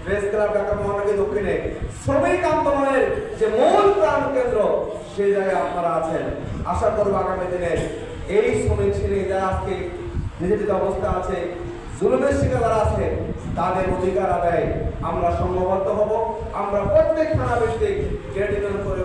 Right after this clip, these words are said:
করে নেতৃত্ব দিয়ে আমরা শ্রমিকের যে সমস্যাগুলো আছে আমরা সেই সমাধান করার জন্য উদ্যোগ নেব। আসুন আগামী দিনে এই ঢাকা মহানগরীকে আমরা শ্রমিকের মহানগরী বানাই, তবে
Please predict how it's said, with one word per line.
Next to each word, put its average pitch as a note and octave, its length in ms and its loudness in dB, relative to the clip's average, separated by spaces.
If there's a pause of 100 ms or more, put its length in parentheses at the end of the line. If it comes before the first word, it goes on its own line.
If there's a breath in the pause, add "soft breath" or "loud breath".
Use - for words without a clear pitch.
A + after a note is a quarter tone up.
করে F3 160 -2 (420)
নেতৃত্ব C4+ 480 -2 (120)
দিয়ে B3+ 160 4 (540)
আমরা F#3 280 -2 (200)
শ্রমিকের F#3 520 -2 (360)
যে F3 80 -2 (120)
সমস্যাগুলো A#3 680 0
আছে G#3+ 200 -2 (580)
আমরা F#3 220 -2 (120)
সেই E3 140 -4 (160)
সমাধান F#3 380 0 (120)
করার F3 260 2
জন্য F3 180 -2 (500)
উদ্যোগ A3 340 2
নেব। A#3+ 160 2 (480)
আসুন E3+ 300 0 (460)
আগামী F#3 380 -2
দিনে F3 200 -2 (440)
এই D3+ 80 0 (100)
ঢাকা F3 280 0 (100)
মহানগরীকে F#3 720 -2 (520)
আমরা F3 260 0 (180)
শ্রমিকের F#3 540 -2
মহানগরী A3+ 540 2
বানাই, B3+ 300 2 (340)
তবে A3+ 160 2